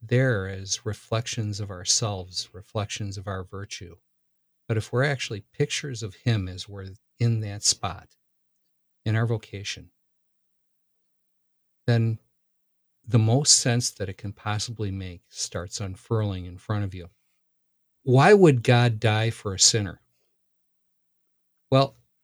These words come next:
I can't understand that until I start thinking of myself as a father or a son or a brother. Then all of a sudden, my vocation unfurls before me, and God has revealed something to me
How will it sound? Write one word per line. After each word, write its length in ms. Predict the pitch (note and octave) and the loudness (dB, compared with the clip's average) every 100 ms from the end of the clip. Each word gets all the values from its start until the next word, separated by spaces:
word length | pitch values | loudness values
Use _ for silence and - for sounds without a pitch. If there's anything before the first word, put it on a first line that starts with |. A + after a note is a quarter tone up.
| _ _ - | _ _ 0
I 180 | D#3 G#3 | 4 4
can't 340 | G#3+ E3 D#3+ D3+ | 4 4 6 6
understand 600 | D3 C3 - C3+ C3 G#2+ | 4 2 2 4 6 4
that 200 | G2 - | 0 -2
until 280 | - A#2+ A#2+ | -2 0 -2
I 80 | |
start 320 | A#2+ - A2 - | -2 0 0 2
thinking 280 | A#2+ A#2 G2 | 2 2 -2
of 140 | - | -2
myself 500 | F#2+ - G#2+ F#2+ - | -4 -2 -2 -2 -6
as 140 | F#2 | -14
a 40 | - | -10
father 520 | - F#2+ F2 - _ _ _ _ _ _ _ - | -2 -2 -2 -10 _ _ _ _ _ _ _ -10
or 140 | F2+ | -6
a 60 | F2+ | -2
son 400 | - - - - _ _ _ _ _ _ - | -2 -2 -14 -20 _ _ _ _ _ _ -4
or 100 | G2 | -4
a 40 | |
brother. 400 | F#2 F#2 F2 - _ _ _ _ _ _ _ _ _ _ _ _ _ _ _ - | -4 -10 -12 -18 _ _ _ _ _ _ _ _ _ _ _ _ _ _ _ 2
Then 120 | B2+ | 4
all 200 | C3+ C3 | 6 4
of 60 | B2+ | 2
a 60 | |
sudden, 560 | B2 - B2+ A#2 A2+ A2 _ _ _ B2+ | 0 0 0 0 -2 -4 _ _ _ 4
my 120 | A#2 | 4
vocation 680 | A2 G#2 - B2 A#2+ A2+ G#2 | 4 0 2 2 2 -2 -6
unfurls 600 | G2+ - - A2+ G#2+ - | -8 -10 -4 -2 -2 -6
before 460 | G#2+ - A2+ A2 | -12 -4 -2 0
me, 200 | G#2+ G#2 | -2 -4
and 140 | G2 G2 | -8 -8
God 240 | G2+ G2+ | -8 -8
has 280 | G2+ F#2+ - | -8 -12 -8
revealed 420 | G#2 F#2 G#2+ G#2 - | -8 -6 -8 -4 -2
something 420 | G2+ G2 F2+ F#2 | -4 -4 -12 -14
to 180 | - F#2+ | -12 -12
me 240 | F#2+ F2+ | -12 -14